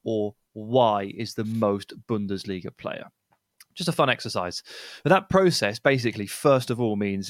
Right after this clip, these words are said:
you need to try and define the essence of the specific league.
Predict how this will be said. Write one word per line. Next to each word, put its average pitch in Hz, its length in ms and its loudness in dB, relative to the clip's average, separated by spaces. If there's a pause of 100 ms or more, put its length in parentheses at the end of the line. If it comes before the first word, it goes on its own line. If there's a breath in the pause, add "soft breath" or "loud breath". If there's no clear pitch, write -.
you 117 340 -2
need 117 300 -2
to 107 120 -8
try 107 320 -4
and 98 120 -6
define 101 640 -2
the 113 180 -6
essence - 520 -8 (220)
of 104 460 -4 (360)
the 113 60 -4
specific - 480 -6
league. - 300 -8